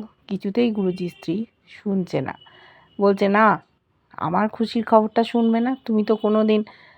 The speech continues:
আমি কিসে খুশি হই না হই সেটা তো শুনতেই চাও না, আজকে আমি যখন নিজে মুখে বলতে চাইছি তুমি শোনো।" তখন রোশনাই বলল, "ম্যাম, আমি ভেতরে যাচ্ছি, আপনাদের পার্সোনাল কথা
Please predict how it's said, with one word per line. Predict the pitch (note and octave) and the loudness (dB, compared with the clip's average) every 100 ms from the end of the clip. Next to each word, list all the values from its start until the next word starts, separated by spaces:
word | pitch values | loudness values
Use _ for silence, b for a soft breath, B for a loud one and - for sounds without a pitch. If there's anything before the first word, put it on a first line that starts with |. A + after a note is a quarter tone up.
| b b b | b b b
আমি | G3 G#3+ | 0 0
কিসে | G#3 G#3 G#3 G3 | 0 0 0 0
খুশি | G3+ F#3 G3+ | -2 -4 -2
হই | F#3+ F#3+ F#3+ | 2 2 4
না | E3+ E3 | 4 4
হই | F3+ F#3 F#3+ | 2 2 0
সেটা | F#3 F3+ F3 | -2 -4 -2
তো | E3+ F#3 | -2 -4
শুনতেই | - F3 D3 F3+ A#3 | -4 -4 -2 0 0
চাও | A#3+ G3 D3+ | 4 6 4
না, | C3 - _ b b b _ _ _ _ _ - | 0 -8 _ b b b _ _ _ _ _ 0
আজকে | F3+ - F#3 | 0 4 6
আমি | F#3 F3+ | 6 4
যখন | F3 F#3+ | 2 2
নিজে | F#3+ F3 F#3 | 0 0 0
মুখে | F3+ F#3 | 0 0
বলতে | F3 D#3+ F3+ | 0 -2 -2
চাইছি | F#3 F3+ F3+ F3 | 2 2 2 -4
তুমি | F3 F3 | -4 -4
শোনো।" | F#3 F#3+ F#3+ B3+ b b b b - | -2 -2 -2 -4 b b b b 4
তখন | A3+ A#3 | 4 4
রোশনাই | A3+ G#3+ A#3 A3+ | 2 0 0 2
বলল, | A3 G#3+ A3+ C#4 b b F#3+ G3 | 2 2 2 0 b b -4 2
"ম্যাম, | A3+ A3 A3 b b b - | 4 2 -2 b b b -4
আমি | F#3+ G3 | 0 2
ভেতরে | G3 F3 F3+ F3+ | 2 0 2 2
যাচ্ছি, | F#3 F#3 B3 G#3+ D3+ _ _ _ _ | 2 0 -2 -2 -4 _ _ _ _
আপনাদের | F3+ F#3 F3+ F#3 F#3+ G3 - _ | -2 0 -2 -2 -4 -6 -10 _
পার্সোনাল | - E3+ - F3+ F3+ | 0 0 0 -4 -4
কথা | F3 F3 F#3 | -2 -2 0